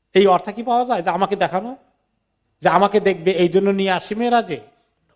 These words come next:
আমার আয়াত দেখবে, এই কথা আর ব্যাখ্যা করে দেয় না যে তিনি কি দেখেছেন?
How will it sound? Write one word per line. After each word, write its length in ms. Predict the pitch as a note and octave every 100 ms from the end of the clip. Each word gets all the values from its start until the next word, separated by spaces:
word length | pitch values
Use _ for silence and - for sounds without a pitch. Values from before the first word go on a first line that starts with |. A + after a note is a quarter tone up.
| _ _ _ _ _ -
আমার 260 | F3+ A#3 A3+ G3+
আয়াত 340 | G3 G3+ G3
দেখবে, 440 | D3+ E3 C3 A#2+ - _ _ _ _ _ _ _
এই 80 | F3
কথা 240 | F3+ G3
আর 80 | G3+
ব্যাখ্যা 280 | F#3+ G3 A3
করে 180 | A#3 A#3+
দেয় 160 | A#3+
না 160 | B3+ D#4 - _ _ _ _ _ _ D#3+
যে 80 |
তিনি 240 | D#3+ G3+ G3+
কি 200 | G3+ F#3
দেখেছেন? 420 | D#3+ C#3+ - A2